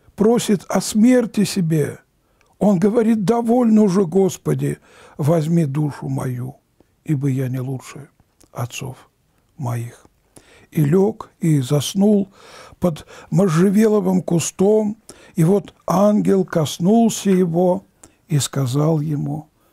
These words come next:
«Встань, ешь и пей».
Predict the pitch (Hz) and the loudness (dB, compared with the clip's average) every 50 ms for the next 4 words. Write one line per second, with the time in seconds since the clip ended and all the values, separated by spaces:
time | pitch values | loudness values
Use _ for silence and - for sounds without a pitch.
0 | _ _ _ _ - - - - - - 175 185 196 202 208 196 190 - _ _ | _ _ _ _ -18 -16 -16 -10 -2 2 2 4 4 4 2 0 -2 -4 _ _
1 | _ _ _ _ _ _ _ - 143 135 135 160 185 180 165 - - - - _ | _ _ _ _ _ _ _ -8 -6 -2 0 2 2 2 0 -4 -8 -18 -20 _
2 | _ _ _ _ _ _ _ - 151 139 - - - 151 135 123 120 - | _ _ _ _ _ _ _ -8 -8 -8 -8 -6 -6 -4 -4 -4 -8 -12